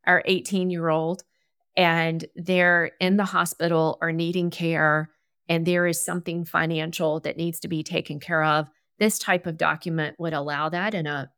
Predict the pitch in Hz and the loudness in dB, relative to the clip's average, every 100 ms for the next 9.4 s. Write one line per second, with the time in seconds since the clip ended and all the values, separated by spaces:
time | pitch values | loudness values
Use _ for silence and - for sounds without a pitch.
0 | - 160 147 156 160 180 175 - 185 214 | -6 -4 -2 -2 -2 -2 -4 -2 -2 -2
1 | - 202 - 185 196 - 277 339 _ _ | 0 -2 0 -2 -2 -2 -2 -2 _ _
2 | _ - 214 226 220 - - 208 233 - | _ 2 6 6 4 -2 0 4 4 4
3 | 240 269 - 214 190 - - 180 185 170 | 0 2 6 6 4 0 0 4 6 4
4 | 175 170 - - 190 175 170 165 165 _ | 4 0 -4 -2 2 4 4 2 -2 _
5 | _ - 233 226 233 196 165 160 160 160 | _ 4 6 8 8 6 4 2 -2 -4
6 | 151 - 147 143 139 139 147 143 - 156 | -6 -6 -4 -2 -2 -2 -6 -6 0 2
7 | 151 151 - _ - 170 151 160 165 160 | 2 -2 -12 _ -12 0 2 4 2 0
8 | - _ - - 240 226 214 180 170 165 | -4 _ -8 2 4 6 4 2 0 0
9 | 202 190 185 180 | -2 0 0 -4